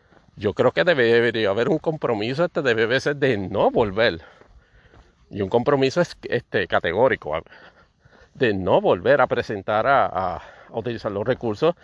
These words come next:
de Alan Dershowitz. Porque la realidad es que, bo-,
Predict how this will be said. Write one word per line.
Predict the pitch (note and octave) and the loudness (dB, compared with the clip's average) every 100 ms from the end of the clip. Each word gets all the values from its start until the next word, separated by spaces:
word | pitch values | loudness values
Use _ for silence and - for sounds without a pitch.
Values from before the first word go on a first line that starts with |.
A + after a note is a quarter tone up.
| - - - | -20 -20 -2
de | B2 | 2
Alan | G2 G2+ G#2 | 4 4 2
Dershowitz. | G#2+ A3 - F2+ - - - - _ - _ _ _ _ _ - - _ | 0 0 0 -6 -8 -18 -20 -20 _ -20 _ _ _ _ _ -20 -20 _
Porque | - G#2 A2+ | -4 0 0
la | G#2 | 2
realidad | G#2 G2+ F#2+ F#2+ G2+ A2 | 2 0 -2 -4 -2 -2
es | B2+ | -2
que, | - E3+ - - - | -2 -4 -4 -12 -12
bo-, | G#2+ | -10